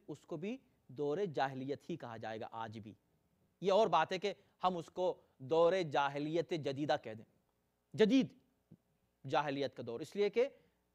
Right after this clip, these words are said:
जो इस्लाम की तालीमात हैं, इंसानियत की रिफ़अत व बुलंदी के लिए जो कवानीन और उसकी फलाह व बहबूद की ज़मानत के लिए जो, अ, जो लॉज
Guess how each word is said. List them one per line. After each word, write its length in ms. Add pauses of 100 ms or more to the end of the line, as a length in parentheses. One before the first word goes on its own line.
(160)
जो 220 (100)
इस्लाम 400
की 120
तालीमात 640
हैं, 220 (440)
इंसानियत 760
की 220 (340)
रिफ़अत 420
व 100
बुलंदी 460
के 160
लिए 380 (480)
जो 120 (120)
कवानीन 640 (1000)
और 120
उसकी 360 (480)
फलाह 180
व 120
बहबूद 400
की 100
ज़मानत 400
के 100
लिए 240
जो, 240 (500)
अ, 260
जो 200
लॉज 720